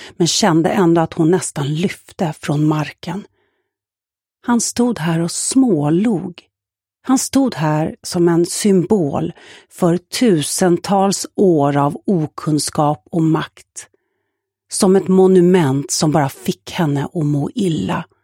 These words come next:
En tung kappa att slänga av sig, ett rum att spränga sig ur, ett berg att demolera. Det fick vara nog.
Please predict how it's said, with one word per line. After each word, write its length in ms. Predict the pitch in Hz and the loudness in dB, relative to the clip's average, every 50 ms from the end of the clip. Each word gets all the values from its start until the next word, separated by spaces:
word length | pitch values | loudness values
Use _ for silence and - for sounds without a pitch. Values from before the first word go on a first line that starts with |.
| _ _ _ _ _ _ _ _ _ _ _ _ _ _ _ _ _ _ _ _ _ _ _ _ _ _ _ _ - | _ _ _ _ _ _ _ _ _ _ _ _ _ _ _ _ _ _ _ _ _ _ _ _ _ _ _ _ -2
En 200 | - 185 185 175 | 2 2 2 2
tung 420 | - - - - 214 196 190 196 175 | 0 -2 0 2 4 4 4 4 2
kappa 520 | - - - 180 - - _ _ - 151 | 0 -6 -10 -10 -10 -12 _ _ -6 -4
att 220 | 151 156 156 147 | -2 -2 -2 -2
slänga 480 | - - - - 165 156 170 156 156 151 | -4 -2 0 0 2 4 4 4 2 2
av 160 | 151 156 160 | 0 0 -2
sig, 460 | 160 160 - - - 156 160 180 180 - - - - - - - | -4 -6 -6 -6 -4 -4 -4 -4 -4 -6 -10 -16 -20 -20 -14 -8
ett 200 | - - - - | -8 -4 -2 0
rum 520 | 170 170 180 196 208 226 208 170 156 156 160 | 0 2 2 4 4 4 4 4 4 2 2
att 160 | 156 - - | 0 -4 -8
spränga 720 | - - - - - _ - - 185 180 165 165 165 170 | -8 -6 -6 -8 -4 _ 0 2 2 4 4 4 2 2
sig 340 | 165 - - 180 160 170 - - - | 0 0 0 0 0 0 -2 -2 0
ur, 460 | 247 196 156 135 139 139 - - 151 - _ - - - - - - _ _ _ | 0 2 2 0 -2 -4 -4 -4 -8 -8 _ -20 -20 -20 -20 -20 -20 _ _ _
ett 400 | - 180 - 196 170 147 - _ | -8 -4 -2 -2 -2 -2 -2 _
berg 480 | - 202 196 190 196 190 190 185 190 - - | 0 2 4 2 2 2 2 0 0 0 -2
att 160 | - 185 160 - | -2 -4 -4 -4
demolera. 1000 | 185 165 - 175 165 160 156 160 156 156 160 180 165 160 156 147 156 170 165 - _ _ _ _ _ _ _ _ _ _ _ _ _ _ _ _ _ _ _ _ _ _ _ - | -4 -2 0 2 2 4 4 4 4 4 2 2 0 0 -2 -2 -4 -8 -10 -12 _ _ _ _ _ _ _ _ _ _ _ _ _ _ _ _ _ _ _ _ _ _ _ -4
Det 80 | 226 | -4
fick 260 | - - 208 - - - | -2 -2 -4 -4 -4 -4
vara 260 | 156 147 147 143 143 | -4 -2 -2 -4 -4
nog. 420 | 147 139 131 147 165 165 180 196 | -6 -6 -6 -6 -8 -8 -12 -18